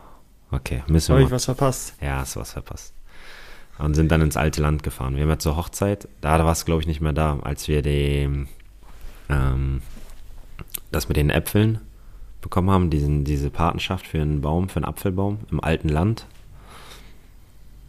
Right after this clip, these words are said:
Speaker 2: Nee, hab ich nichts so
Speaker 1: Okay,
Speaker 2: mitbekommen.
Speaker 1: das alte Land ist südlich von Hamburg, ist schon Niedersachsen.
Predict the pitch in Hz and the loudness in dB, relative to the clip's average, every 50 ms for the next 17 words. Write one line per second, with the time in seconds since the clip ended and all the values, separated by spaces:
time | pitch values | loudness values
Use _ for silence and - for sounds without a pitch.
0 | - - - - - - - - - - - - - - - - - - - 147 | -20 -20 -20 -20 -20 -20 -20 -20 -20 -20 -20 -20 -20 -20 -20 -20 -14 -4 2 4
1 | 143 139 135 - - 110 127 - - 104 123 - - - - - 120 113 113 - | 6 6 6 6 2 0 0 2 2 2 2 0 -2 -8 -6 -4 -4 -4 -4 -6
2 | - - - - 156 107 107 110 76 73 - - - - - 78 - - - 82 | -8 -8 -2 0 0 2 2 2 0 0 0 -2 -4 -4 -4 -2 0 2 4 4
3 | 82 - 80 78 82 87 82 - 76 - - - 92 82 - 85 - - 78 78 | 4 4 4 2 2 2 2 0 -4 -4 0 2 2 4 4 2 2 2 0 2
4 | 82 90 98 107 104 95 - 80 - - 82 80 90 - 101 95 98 101 101 - | 4 4 4 2 0 -2 -4 -4 0 4 4 6 6 6 4 4 2 0 -2 -4
5 | - - 113 113 | -8 -6 -6 -8